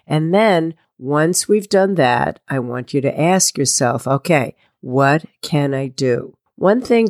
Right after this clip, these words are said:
to remember is that your mental state is always within your control. That doesn't mean that your goal is to be happy all the time. We know that. But when your thoughts are creating the exhaustion,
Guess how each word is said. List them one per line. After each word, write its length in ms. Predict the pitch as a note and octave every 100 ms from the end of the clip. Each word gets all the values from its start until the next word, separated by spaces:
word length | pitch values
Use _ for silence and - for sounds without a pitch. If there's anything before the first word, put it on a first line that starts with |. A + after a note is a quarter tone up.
| -
to 100 | E3
remember 840 | D3 C3 C#3 C3 B2 B2 C3+ G3 _ _ -
is 180 | D#3 C3+
that 300 | D#3+ D3+ D3+
your 260 | D3+ D#3 C#3+
mental 640 | C#3+ C#3+ D3+ E3 G3+ G#3
state 760 | A#3 - - C3+ A#2 C3+ - - _ _ -
is 280 | D3+ C3+ - _
always 520 | C3+ C3+ C3+ D3 C#3+
within 340 | D3 C#3 B2+ B2
your 120 | A#2+
control. 680 | - B2+ - C3 A#2+ B2 - _ -
That 340 | D3 D#3+ G3 -
doesn't 420 | G3 F#3 G3+ -
mean 460 | D#3+ D3 C#3+ C#3+ -
that 160 | C3 C3+
your 120 | B2
goal 380 | B2+ C3 C#3+ D#3+
is 160 | D#3
to 100 | -
be 120 | E3 F3
happy 380 | D#3+ E3 E3
all 160 | D#3 D#3
the 100 | F3
time. 460 | - C#3+ B2+ B2+ B2
We 160 | B2+
know 200 | C3+ D#3
that. 460 | F3 C#3 A#2 C3 _ _ -
But 140 | D#3+
when 240 | D3 E3 E3
your 120 | D#3+
thoughts 580 | - F3+ E3+ F#3+ F#3+ -
are 60 | E3
creating 640 | - D#3+ D3+ D#3 D#3 D3
the 80 | C#3+
exhaustion, 920 | C3 B2+ - D3 D#3 - - B2 B2